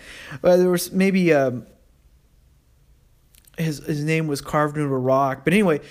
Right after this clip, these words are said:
you could kind of explore this and, and just see it on your own.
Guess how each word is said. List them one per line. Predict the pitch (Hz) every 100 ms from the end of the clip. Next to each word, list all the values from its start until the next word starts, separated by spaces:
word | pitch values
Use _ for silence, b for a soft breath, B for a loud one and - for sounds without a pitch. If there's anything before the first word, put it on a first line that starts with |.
| B B
you | B 190
could | 175
kind | - 180 175
of |
explore | 156 - - 160 160
this | 156 151 151 -
and, | 143 131 -
and | 143 139
just | 139 -
see | 160
it | 151
on | 147 147
your | 131
own. | 143 147 143 131